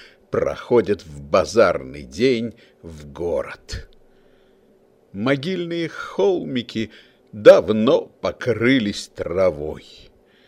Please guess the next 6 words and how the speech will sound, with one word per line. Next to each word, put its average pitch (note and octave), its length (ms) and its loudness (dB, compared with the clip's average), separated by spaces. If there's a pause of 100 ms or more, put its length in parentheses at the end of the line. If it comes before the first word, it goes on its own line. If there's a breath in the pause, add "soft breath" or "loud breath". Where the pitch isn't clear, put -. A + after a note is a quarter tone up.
(600 soft breath)
Здесь E3+ 480 -6
не C3 320 0
было F#2 260 -2
ни C3+ 300 -4
кладбищенского F2 1200 -6
сторожа, D#3+ 840 4